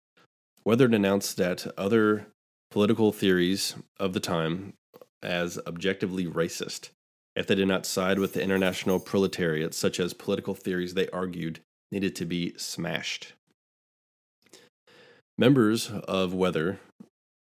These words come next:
further, uh, contended that the efforts of organizing whites against their own perceived oppression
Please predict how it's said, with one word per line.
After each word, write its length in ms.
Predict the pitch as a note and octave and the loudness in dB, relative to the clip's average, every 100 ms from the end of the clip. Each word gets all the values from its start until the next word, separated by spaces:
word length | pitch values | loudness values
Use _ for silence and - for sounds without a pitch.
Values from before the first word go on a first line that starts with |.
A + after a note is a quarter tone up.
| _ | _
further, 680 | - A#2+ A#2 A2 G#2 G2+ - - | -2 4 6 6 4 2 -6 -12
uh, 180 | - E2+ | -6 -4
contended 640 | E2+ G2 - G2+ G2 F#2 - - _ _ | -2 -4 0 2 2 0 -6 -14 _ _
that 160 | - F#2+ | -2 0
the 120 | - | 2
efforts 400 | G2+ - A2 - - - | 0 2 0 0 -8 -8
of 360 | F2+ E2 E2 - | -6 -6 -8 -12
organizing 680 | F#2+ G#2+ G#2 G2+ G2 G2+ G2 | -6 0 4 4 4 4 4
whites 440 | - F2+ F2+ F2 - | 0 0 0 0 -4
against 340 | F2 F#2 G2 | -2 -2 0
their 140 | F#2 | 0
own 160 | F2+ F#2+ | 2 2
perceived 420 | - - - G2+ | -2 -6 0 0
oppression 600 | F2+ - G2 - E2+ D#2 | 0 0 0 0 -4 -6